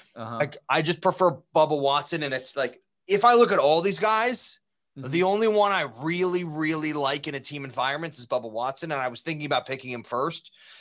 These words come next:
Speaker 2: but I thought
Speaker 1: I
Speaker 2: when it
Speaker 1: respect
Speaker 2: said,
Speaker 1: that.
Speaker 2: when it said Ustays next to his name, I was like,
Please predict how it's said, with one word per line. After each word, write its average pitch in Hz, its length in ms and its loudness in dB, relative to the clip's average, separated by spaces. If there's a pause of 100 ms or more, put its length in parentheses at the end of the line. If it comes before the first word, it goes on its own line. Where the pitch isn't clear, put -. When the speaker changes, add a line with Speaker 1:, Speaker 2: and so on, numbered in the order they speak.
(120)
Speaker 2:
but 170 100 4
I 170 120 6
thought 185 280 6
Speaker 1:
I - 40 0
Speaker 2:
when 170 180 4
it 165 100 2
Speaker 1:
respect 139 80 0
Speaker 2:
said, 180 140 2
Speaker 1:
that. 143 140 -4 (400)
Speaker 2:
when 190 180 2
it 202 100 0
said 196 220 -2
Ustays 170 560 -2
next 165 240 -4
to 170 60 -4
his 127 140 -6
name, 156 280 -4
I 160 100 2
was 160 220 0
like, 139 340 0